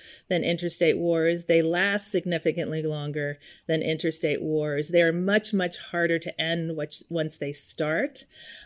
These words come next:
Um, and, um, unlike interstate wars, they are, tend to be fought to the death. They don't tend to end in negotiated settlements. So, so as somebody whose, whose main mission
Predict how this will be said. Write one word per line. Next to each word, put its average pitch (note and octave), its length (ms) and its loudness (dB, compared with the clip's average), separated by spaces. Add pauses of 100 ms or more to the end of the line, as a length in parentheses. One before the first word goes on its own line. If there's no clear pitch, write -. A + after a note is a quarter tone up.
(100)
Um, F3+ 380 0 (100)
and, G#3+ 460 6 (180)
um, F#3+ 320 2
unlike A#3 420 6
interstate F#3 640 2
wars, D#3+ 600 2
they F3 420 4
are, E3+ 300 0
tend G#3+ 260 0
to A3+ 80 4
be G#3 100 0
fought G3 340 -6
to F#3 100 0
the F#3+ 100 0
death. G#3 400 -4
They D#3 160 0
don't F3 320 -4
tend F3+ 220 -8
to - 120 -8
end D#3 220 -4
in D3+ 80 -4
negotiated D3+ 640 -4
settlements. G3+ 360 0 (220)
So, F#3+ 320 6 (380)
so A#3 160 8
as A#3 180 8
somebody C4 520 6
whose, A3+ 420 6
whose G3 260 2
main A3+ 420 8
mission F3 580 4